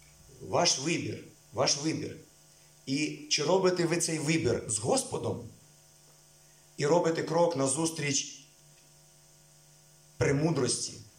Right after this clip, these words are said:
разуму, розуму, чи ви робите цей крок зі своєю плоттю, похотю, з задумами і планами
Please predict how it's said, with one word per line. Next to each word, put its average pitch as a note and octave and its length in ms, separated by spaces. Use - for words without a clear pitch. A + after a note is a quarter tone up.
разуму, A#2 680
розуму, C3 580
чи - 160
ви D3+ 120
робите C#3 420
цей C#3 600
крок C3 440
зі A2 120
своєю A#2+ 720
плоттю, A#2+ 420
похотю, A#2 680
з - 260
задумами A#2+ 720
і - 20
планами A2+ 680